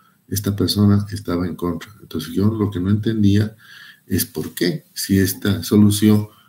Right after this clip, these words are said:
genera ganancias para la empresa. Entonces ahí me enteré que él tenía instrucción del máximo accionista de vender la empresa. Entonces no le interesaba que la empresa ahorita vuelva a surgir. Entonces ya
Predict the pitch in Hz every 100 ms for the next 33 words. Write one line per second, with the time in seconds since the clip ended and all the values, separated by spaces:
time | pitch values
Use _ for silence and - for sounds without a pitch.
0 | _ _ _ - 95 95 101 90 87 78
1 | 92 - 87 95 98 113 101 - - 104
2 | 101 113 143 151 143 135 139 117 104 -
3 | _ _ _ _ _ _ _ _ 117 120
4 | 123 120 120 104 107 101 120 120 101 85
5 | 85 82 98 87 87 - 85 - 110 98
6 | 76 - 123 123 _ _ _ _ _ _
7 | 101 98 98 113 120 78 69 - - -
8 | _ - 80 110 110 104 101 90 85 90
9 | 98 98 92 82 - 82 85 - 101 101
10 | _ _ _ _ 82 82 82 95 95 -
11 | _ _ - 85 85 80 - - 135 127
12 | _ _ _ _ _ _ _ _ _ _
13 | _ - - 76 87 73 71